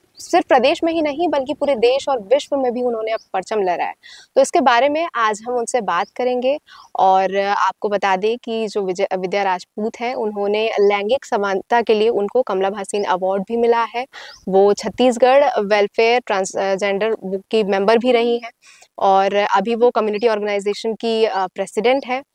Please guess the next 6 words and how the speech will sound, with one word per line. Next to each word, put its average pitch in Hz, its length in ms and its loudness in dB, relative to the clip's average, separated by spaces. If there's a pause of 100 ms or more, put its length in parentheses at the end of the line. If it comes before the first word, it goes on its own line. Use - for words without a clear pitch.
(360)
और, 202 400 2
अ, 214 360 0
इसके 214 240 0
अलावा 254 300 4
National 254 480 -2
Council 240 420 -2